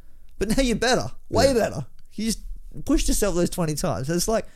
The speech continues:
Speaker 1: that's all you gotta do. <laughs> And then it just, it's, um,
Speaker 2: But it's the hardest thing to do.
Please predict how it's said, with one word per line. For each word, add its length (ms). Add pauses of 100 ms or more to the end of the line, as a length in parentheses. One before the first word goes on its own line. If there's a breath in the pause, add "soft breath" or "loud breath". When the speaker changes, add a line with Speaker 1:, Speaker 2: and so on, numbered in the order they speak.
(140)
Speaker 1:
that's 160
all 100
you 120
gotta 120
do. 460
<laughs> 80
And 140
then 140
it 80
just, 180 (420 soft breath)
it's, 240
um, 340
Speaker 2:
But 120
it's 140
the 80
hardest 340
thing 180
to 220
do. 180